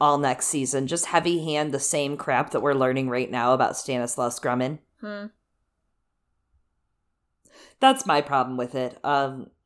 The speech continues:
Speaker 1: it, and it's something I noticed while rereading The Subtle Knife, that Pullman does a lot of backhanded, like,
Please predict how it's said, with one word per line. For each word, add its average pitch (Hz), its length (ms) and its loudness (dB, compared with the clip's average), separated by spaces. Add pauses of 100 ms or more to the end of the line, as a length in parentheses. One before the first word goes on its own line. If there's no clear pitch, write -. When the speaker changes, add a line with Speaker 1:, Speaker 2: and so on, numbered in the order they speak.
(120)
Speaker 1:
it, - 340 -6 (240)
and 247 160 6
it's 240 120 2
something 311 240 6
I 233 60 2
noticed 156 460 0
while 143 160 2
rereading 135 680 -2
The 127 100 -8
Subtle 131 260 -2
Knife, 127 360 -2
that 131 420 0 (480)
Pullman 247 440 2
does 180 220 2
a 175 120 0
lot 156 440 4
of 151 180 -2
backhanded, 143 600 0
like, 139 320 0